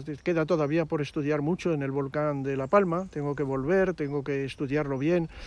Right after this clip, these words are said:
con este equipo de la Universidad de La Laguna con el cual colaboro, eh, y tengo que ir al Pirineo, tengo que ir al, a ver el, los acantilados del Atlántico,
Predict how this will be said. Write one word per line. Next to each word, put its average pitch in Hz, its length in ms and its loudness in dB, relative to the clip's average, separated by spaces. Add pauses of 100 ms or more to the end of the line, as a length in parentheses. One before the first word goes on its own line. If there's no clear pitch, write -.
(240)
con 151 140 0
este 151 260 2
equipo 143 480 2 (240)
de 147 80 -2
la 151 60 4
Universidad 147 500 0
de 151 60 4
La 147 100 2
Laguna 147 520 0 (420)
con 151 160 0
el 143 120 0
cual 147 380 0
colaboro, 170 580 4 (440)
eh, 160 300 4
y 151 280 2
tengo 160 340 2
que 147 120 2
ir 147 120 2
al 143 100 0
Pirineo, 170 640 4
tengo 147 320 0
que 143 120 -4
ir 139 200 0
al, 127 580 -2
a 131 60 -2
ver 147 140 2
el, 131 600 -2
los 135 160 -2
acantilados 143 640 0
del 131 160 0
Atlántico, 165 680 2